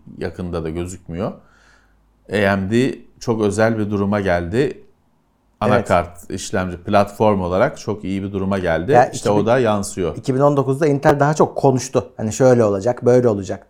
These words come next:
Speaker 2: diye böyle biraz
Speaker 1: Ya Intel'de neler döndüğü net şekilde açıklanmıyor. Bir sadece sorun olduğu biliniyor.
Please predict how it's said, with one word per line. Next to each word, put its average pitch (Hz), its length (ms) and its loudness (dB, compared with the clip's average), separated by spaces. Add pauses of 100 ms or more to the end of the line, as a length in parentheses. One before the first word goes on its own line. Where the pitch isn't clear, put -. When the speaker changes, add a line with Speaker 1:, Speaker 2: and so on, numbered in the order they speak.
Speaker 2:
diye 143 200 2
böyle 123 200 4
biraz 123 480 0 (560)
Speaker 1:
Ya 175 200 6
Intel'de 202 760 4
neler 190 420 4
döndüğü 170 720 -2
net 170 200 -2
şekilde 147 420 -2
açıklanmıyor. 135 800 -2
Bir 156 60 -2
sadece 156 420 0
sorun 143 320 0
olduğu 120 420 -2
biliniyor. 85 560 -4